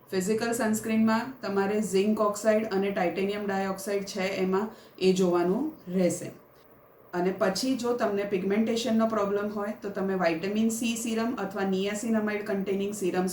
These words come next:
પણ યુઝ કરી શકો છો ડે ટાઇમમાં. હવે નાઇટ રૂટીનની વાત કરીએ તો નાઇટ રૂટીનમાં પણ સેમ, સૌથી પહેલાં આપણે ક્લેન્ઝિંગ કરશું ફેસને, તો એની માટે તમે ફેસ વોશ કોઈ પણ જેન્ટલ યુઝ કરી શકો છો. સેકન્ડ will be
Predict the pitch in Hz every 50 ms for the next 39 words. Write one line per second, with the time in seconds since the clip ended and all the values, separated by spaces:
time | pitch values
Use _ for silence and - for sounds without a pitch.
0 | - - 226 233 208 190 185 190 190 - - 185 175 175 175 - 175 170 - 180
1 | 170 - 160 156 156 156 156 - - - - - - - - - - - - -
2 | - 185 185 185 208 226 - - - - - - - - - - - - 190 208
3 | 208 220 262 262 - - - - 190 214 214 214 220 214 214 220 214 208 196 196
4 | 180 180 175 - - 190 180 180 185 208 220 - 202 185 175 170 175 202 214 -
5 | 214 214 214 214 214 220 220 214 214 214 - 220 220 220 - 233 208 208 220 233
6 | 233 - - - 190 180 180 - 220 220 - 220 208 208 214 214 208 196 - 202
7 | 196 196 - 190 175 175 180 180 196 208 214 208 226 220 214 - - 226 220 220
8 | 214 202 196 202 - 214 208 208 208 202 180 180 185 196 196 190 185 185 185 -
9 | 185 185 180 175 175 180 175 170 175 - 202 208 214 208 - - 196 190 - 202
10 | 202 208 196 190 190 180 202 202 202 208 208 202 - - 208 196 208 202 - 208
11 | 196 202 208 196 - 220 214 220 - - - - - - - - - 214 190 196
12 | 196 220 220 226 220 220 214 214 214 208 247 302 320